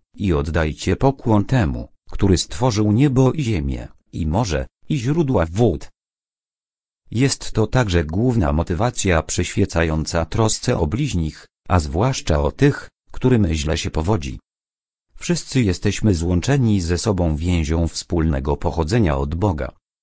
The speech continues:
Ktokolwiek gnębi nędzarza, lży jego Stwórcę, lecz czci go ten, kto lituje się nad biednym. Przypowieści Salomona czternaście, trzydzieści jeden.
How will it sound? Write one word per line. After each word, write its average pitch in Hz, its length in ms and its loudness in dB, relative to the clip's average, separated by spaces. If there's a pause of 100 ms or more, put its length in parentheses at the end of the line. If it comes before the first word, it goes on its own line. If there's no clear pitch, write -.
(480)
Ktokolwiek 117 680 0
gnębi 76 460 0
nędzarza, 92 680 0 (220)
lży 87 260 -2
jego 85 240 -2
Stwórcę, 95 680 -2 (240)
lecz 95 320 -2
czci - 320 -6
go 82 120 0
ten, 98 360 0 (200)
kto - 240 2
lituje 123 460 4
się 113 180 2
nad 85 180 2
biednym. 71 560 -4 (220)
Przypowieści 95 680 0
Salomona 85 580 0
czternaście, - 840 -2 (260)
trzydzieści 101 580 -2
jeden. 78 460 -2